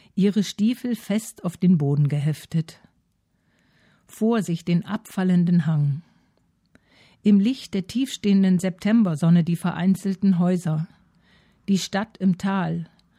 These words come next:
und die ferne Bergkette der Vogesen im Westen. Hinter ihren geschlossenen Lidern das gelbliche Licht der letzten Sonnenstrahlen und Otto. Otto auf dem Hocker vor dem Klavier sitzend.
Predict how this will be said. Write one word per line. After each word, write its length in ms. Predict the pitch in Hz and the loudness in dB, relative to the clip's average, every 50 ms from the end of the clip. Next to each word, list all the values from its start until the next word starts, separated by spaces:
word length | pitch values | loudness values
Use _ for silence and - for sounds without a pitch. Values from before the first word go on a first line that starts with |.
| _ _ _ _ - | _ _ _ _ 2
und 180 | 208 208 175 | 2 2 4
die 100 | 202 196 | 4 0
ferne 360 | - - 202 220 247 254 240 180 | -2 0 -2 0 2 2 0 0
Bergkette 560 | - 185 196 214 - - 226 220 - 214 175 | -2 -4 -6 -6 -6 -4 -4 -4 -2 -2 0
der 140 | 165 160 156 | 0 0 0
Vogesen 600 | 160 160 147 - 170 165 185 175 165 185 180 - | 0 -2 -2 0 2 2 2 4 4 2 2 4
im 160 | 175 180 160 | 2 2 2
Westen. 580 | 147 151 156 - - - - - 165 175 165 - _ _ _ _ _ _ _ _ _ _ _ _ _ _ _ _ _ _ _ _ _ _ _ _ _ _ _ _ _ _ _ _ _ _ _ _ _ _ _ _ _ | 2 -2 -2 -4 -8 -16 -6 -2 0 0 0 -2 _ _ _ _ _ _ _ _ _ _ _ _ _ _ _ _ _ _ _ _ _ _ _ _ _ _ _ _ _ _ _ _ _ _ _ _ _ _ _ _ _
Hinter 400 | - 185 190 196 180 196 190 - | -2 2 2 2 4 2 0 0
ihren 320 | 180 180 180 170 170 165 | 0 2 4 4 4 4
geschlossenen 720 | 156 160 - - 165 170 170 - - 175 165 165 165 156 | 2 0 -2 -2 -2 0 0 0 2 4 6 6 6 6
Lidern 460 | 160 165 175 180 190 202 196 196 185 | 4 4 2 2 2 2 2 2 2
das 220 | 170 156 - - - | 0 -2 -4 -4 -4
gelbliche 520 | 175 180 202 214 - - 190 170 - 180 | -2 -2 -2 -4 -4 -6 -6 -2 -2 -2
Licht 300 | 180 202 202 - - - | 0 -2 -4 -4 -4 -2
der 100 | 175 165 | 0 0
letzten 460 | 151 151 160 - - - - 185 170 | 0 0 -2 -6 -6 -2 0 2 2
Sonnenstrahlen 800 | 165 170 185 185 175 160 - - - - - 165 165 170 175 175 | 4 4 4 4 4 2 0 -2 -8 -6 -2 0 2 2 2 2
und 300 | - 208 202 - - - | 2 2 0 0 0 -4
Otto. 420 | 185 180 180 - 165 143 139 147 - _ _ _ _ _ _ _ _ _ _ _ _ _ _ _ _ _ _ | -4 -4 -4 -4 -6 -4 -6 -6 -8 _ _ _ _ _ _ _ _ _ _ _ _ _ _ _ _ _ _
Otto 440 | - 208 185 214 214 - 226 214 - | -4 -2 -2 -2 -2 -2 -4 -4 -4
auf 160 | - 170 - | -4 -4 -2
dem 240 | - 180 170 165 151 | 0 2 2 4 4
Hocker 320 | 170 170 175 - - 190 185 | 2 0 -2 -2 -4 -4 -2
vor 180 | - - 175 | -2 -2 0
dem 200 | 165 175 175 170 | 0 2 2 0
Klavier 420 | - - 196 180 160 180 208 220 180 | 0 0 0 0 2 2 0 0 0
sitzend. 680 | - 151 143 - - - - 143 151 151 - - | -2 -4 -6 -6 -8 -6 -2 -2 -2 -2 -4 -10